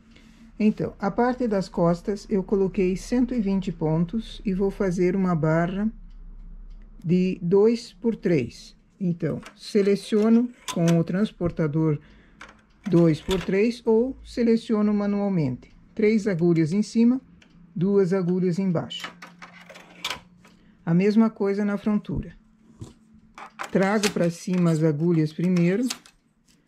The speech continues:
e já seleciono. Essas do final aqui, pra não ter erro, a máquina, eu tenho as três de cima, a última agulha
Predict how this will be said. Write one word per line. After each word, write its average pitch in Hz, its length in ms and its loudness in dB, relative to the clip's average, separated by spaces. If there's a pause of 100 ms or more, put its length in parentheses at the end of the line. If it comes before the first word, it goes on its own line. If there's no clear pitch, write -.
(540)
e 202 160 0
já 180 260 2
seleciono. 190 840 -2 (520)
Essas 226 460 0
do 254 240 -2
final 196 500 2
aqui, 175 480 2 (360)
pra 180 180 2
não 185 180 2
ter 147 320 0
erro, 175 320 2 (800)
a 196 160 0
máquina, 233 640 2 (220)
eu 175 140 0
tenho 185 280 0
as 180 160 -2
três 190 580 0 (580)
de 185 180 0
cima, 202 540 2 (1080)
a 180 120 0
última 226 480 2
agulha 208 520 2